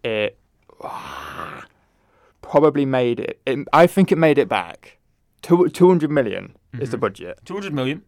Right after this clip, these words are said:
Speaker 1: I think it made it back. Did it double it? It's animation, right? So it's like three hundred million? Yeah, probably.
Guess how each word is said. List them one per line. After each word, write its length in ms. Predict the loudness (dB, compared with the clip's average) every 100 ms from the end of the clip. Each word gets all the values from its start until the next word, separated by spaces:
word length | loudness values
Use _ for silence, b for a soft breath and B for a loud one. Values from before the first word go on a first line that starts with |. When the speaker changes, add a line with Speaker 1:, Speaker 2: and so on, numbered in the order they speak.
| _ _ 2
Speaker 1:
I 180 | 4 4
think 260 | 0 -2
it 60 | -2
made 220 | 0 -2
it 100 | -4
back. 360 | -10 -14 _ _ b b b
Did 140 | 4 6
it 200 | 4 0 _ _ _ -20 -4 6
double 240 | 6 6 4
it? 280 | 2 0 _ _ _ -6
It's 120 | 0
animation, 540 | 2 2 0 -2 -8
right? 240 | -6 -6 -2
So 200 | 2 2
it's 200 | 2 -2
like 140 | -4 0
three 180 | 2
hundred 200 | 2 2
million? 400 | 0 0 0 -2 -8 _ _ _ _ -4
Yeah, 500 | 0 0 0 -2 -2
probably. 560 | 0 2 2 0 -2